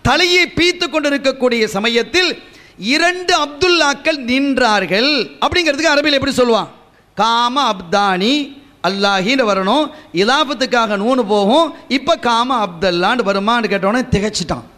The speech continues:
அப்படியே திகைச்சு போய் நிக்கிறான். அந்த கடையினுடைய சொந்தக்காரர், உரிமையாளர் ஓடி வந்து அப்படி கையை குலுக்கி கையை முத்தமிட்டு இருக்கிறார்.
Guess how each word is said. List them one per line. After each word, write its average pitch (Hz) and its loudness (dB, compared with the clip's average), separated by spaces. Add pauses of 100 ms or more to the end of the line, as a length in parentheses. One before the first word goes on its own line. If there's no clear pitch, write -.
(640)
அப்படியே 151 0
திகைச்சு 233 0
போய் 190 2
நிக்கிறான். 175 0 (540)
அந்த 160 0 (100)
கடையினுடைய 240 2 (460)
சொந்தக்காரர், 247 -2
உரிமையாளர் 262 0
ஓடி 330 2
வந்து 285 0
அப்படி 262 -2
கையை 320 -2
குலுக்கி 302 0
கையை 339 0
முத்தமிட்டு 339 -2
இருக்கிறார். 240 0